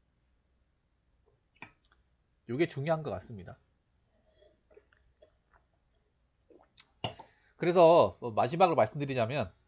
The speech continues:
어, 뭐 마야카님은 그래도 다른 분들, 다른 어떤 자취하시는 분들에 비해서는 그래도 상당히 좋은 환경에서 생활을 하시는 거예요. 마야카님한테 드리고 싶은 얘기는요. 정말로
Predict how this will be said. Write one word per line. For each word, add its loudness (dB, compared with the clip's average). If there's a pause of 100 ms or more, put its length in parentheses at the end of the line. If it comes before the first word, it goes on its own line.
(160)
어, -14
뭐 -10
마야카님은 0
그래도 -6 (440)
다른 4
분들, 0 (460)
다른 2
어떤 0
자취하시는 0
분들에 -4
비해서는 -4
그래도 -8
상당히 -2
좋은 -8
환경에서 -8
생활을 -8
하시는 -6
거예요. -14
마야카님한테 -12 (220)
드리고 -8
싶은 -16
얘기는요. -18 (1400)
정말로 -6